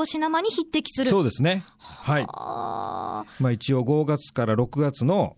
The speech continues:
Speaker 2: えー、増産を、えー、予定してまして、
Speaker 1: ええ。
Speaker 2: 大体初め計画してたものの三割増し
Speaker 1: うん。
Speaker 2: ぐらいを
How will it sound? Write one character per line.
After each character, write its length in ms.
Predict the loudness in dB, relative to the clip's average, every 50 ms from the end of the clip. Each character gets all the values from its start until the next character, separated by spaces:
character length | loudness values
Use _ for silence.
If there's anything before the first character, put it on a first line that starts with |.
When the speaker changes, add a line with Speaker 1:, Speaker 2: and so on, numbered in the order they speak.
| _ -4
Speaker 2:
え 540 | -2 0 2 2 2 2 2 2 0 0 -2 -2
ー、 20 |
増 200 | 0 0 0 0
産 240 | 0 0 2 2 2
を、 180 | 2 0 -2 -6 -4
え 140 | -2 0
ー、 40 | 0
予 80 | 0 0
定 160 | 0 -2 -2
し 60 | 0
て 80 | 0 2
ま 120 | 2 2
し 80 | 0 0
て、 100 | -4 -4 -2 0
Speaker 1:
え 40 | 2
え。 0 |
Speaker 2:
大 140 | 2 2 2
体 240 | 2 0 0 -2 -6 -8
初 260 | -4 -4 -2 0 2
め 380 | 2 2 4 4 2 0 0 -4 -10 _
計 180 | -4 -2 -2 0
画 220 | 0 0 -2 -2
し 20 | -4
て 100 | -4 -4
た 120 | -2 -2
も 100 | -2 -2
の 120 | -2 0 0
の 260 | 0 0 0 -2 -8 -6
三 260 | -2 2 2 4 6 6
割 160 | 6 6 6
増 120 | 4 4 2
し 200 | 2 -2 -4 -4 -6 -4
Speaker 1:
う 140 | -2 0 0
ん。 100 | -2 -4 -8 _ _ _ _ _ _ _ -2
Speaker 2:
ぐ 80 | 0 2
ら 140 | 2 4 4
い 40 | 4
を 260 | 2 2 0 -2